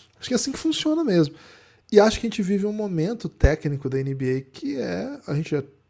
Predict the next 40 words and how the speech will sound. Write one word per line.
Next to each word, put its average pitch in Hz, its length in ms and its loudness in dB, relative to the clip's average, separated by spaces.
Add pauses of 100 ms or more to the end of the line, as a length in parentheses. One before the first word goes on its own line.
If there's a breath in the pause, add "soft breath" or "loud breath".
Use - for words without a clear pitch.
(160)
a 170 60 -4
gente 143 160 -4
tem, 143 160 -6
tem 139 220 -6
defendido 131 480 -4
isso 131 200 -6
ao 120 60 -6
longo 127 220 -8
aqui 123 160 -10
da, - 160 -14 (120)
do - 80 -20
Café - 240 -6
Belgrado, 135 600 -4
é 208 120 -4
o, 269 220 -8 (120)
um 220 40 -12
dos 196 100 -8
maiores, 185 260 0
se - 80 -10
não 208 80 -8
o 208 40 -8
maior 208 260 -4
da 151 100 -4
história, 139 420 -4 (680 soft breath)
em 139 100 -2
profusão 165 600 0
de 165 100 0
talentos. 175 920 -2
É, 127 480 -2 (580 soft breath)
todo 247 260 6
time 190 380 0
tem 143 160 -2
uma 135 140 -2
super 127 340 -4
estrela 127 640 0 (120)
que 196 200 -8 (140)
você - 180 0
bota 156 280 0
em 165 60 -4
quadra 147 360 0